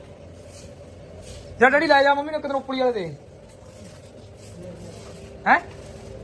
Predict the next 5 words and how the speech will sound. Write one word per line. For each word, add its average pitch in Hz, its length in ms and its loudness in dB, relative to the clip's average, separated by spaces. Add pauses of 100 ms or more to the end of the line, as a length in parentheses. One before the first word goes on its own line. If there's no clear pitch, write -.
(2250)
ਚੱਲ 240 120 8
ਕੱਲ 240 160 8
ਨੂੰ 269 80 -4
ਚੱਲਦੇ 190 240 6
ਆ। 156 60 -2